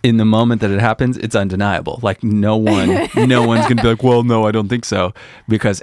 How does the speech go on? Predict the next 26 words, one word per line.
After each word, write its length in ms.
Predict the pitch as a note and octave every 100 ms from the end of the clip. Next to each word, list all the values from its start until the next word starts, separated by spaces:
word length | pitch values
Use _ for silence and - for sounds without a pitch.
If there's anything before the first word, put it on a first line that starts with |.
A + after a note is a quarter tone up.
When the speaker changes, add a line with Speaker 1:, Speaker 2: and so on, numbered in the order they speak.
| -
Speaker 1:
everyone 520 | A2+ G#2+ G2 F#2 F2+ -
just 340 | G#2+ F#2 - -
is 140 | F#2
so 360 | - - E2 D2+
stoked. 600 | - - F#2 F#2 - -
Speaker 2:
Exact-, 400 | C4 A3+ A3+ -
you 160 | A#3+ A#3+
just, 260 | A#3+ A3 -
it's 160 | G#3
such 160 | A3+ G3+
a 80 | G#3
genuine 960 | F3 F#3 F3+ F#3 F3+ F3+ E3+ E3 F3 - _ _ _ _ _ -
coming 340 | A#3+ A3+ A3+
together, 680 | A3+ G3 G3 G#3 D#3+ D#3 E3
Speaker 1:
Mm-hmm. 60 | -
Speaker 2:
and 460 | F3+ F3+ F3 D#3+ - _ _ - - _ - G3 E3 - - - -
the 100 | C4
idea 640 | A#3+ C4 C#4+ D4+ D4+ A3
of 140 | A3+ F#3+
feeling, 300 | A#3+ A#3 A3
like, 180 | G#3 F#3
when 120 | A3+
you 100 | A#3
feel 320 | G3+ B3+ C#4
that 320 | A3+ E3+ - -
supported, 640 | G3+ - E3+ D#3+ E3+ F#3